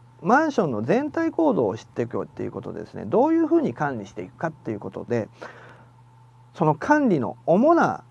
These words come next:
えー、まあ、ルールとしては、えー、管理組合による集会ね、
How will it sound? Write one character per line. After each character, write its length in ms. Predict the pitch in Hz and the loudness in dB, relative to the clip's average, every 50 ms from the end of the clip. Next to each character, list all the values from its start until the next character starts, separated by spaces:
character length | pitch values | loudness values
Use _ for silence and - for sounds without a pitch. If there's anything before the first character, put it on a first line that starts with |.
| - - | -12 -6
え 260 | 143 127 117 117 117 | -4 -4 -4 -2 2
ー、 20 | |
ま 120 | 135 165 123 | 4 4 4
あ、 20 | |
ル 140 | 113 151 202 | 6 6 6
ー 180 | 226 190 165 | 6 6 4
ル 140 | 131 110 95 | 4 2 -2
と 120 | - 85 104 | -4 -6 -8
し 80 | - | -6
て 120 | - 139 113 | -6 -4 -4
は、 220 | 92 - - - - - - | -4 -6 -8 -14 -20 -20 -14
え 640 | 120 117 104 98 98 92 - - - - - - - - | -12 -12 -12 -12 -12 -14 -16 -16 -16 -18 -18 -18 -18 -16
ー、 20 | - | -8
管 200 | - 120 120 120 | -6 -6 -4 -6
理 80 | 120 | -6
組 240 | 117 123 120 117 104 | -6 -8 -8 -8 -8
合 60 | 85 | -10
に 80 | 82 78 | -10 -12
よ 60 | 69 | -14
る 80 | - - | -16 -16
集 380 | 117 - - - 185 180 170 165 | -18 -16 -8 -2 0 0 0 0
会 180 | - 147 131 143 | -4 -6 -6 -6
ね、 140 | 175 180 | -8 -8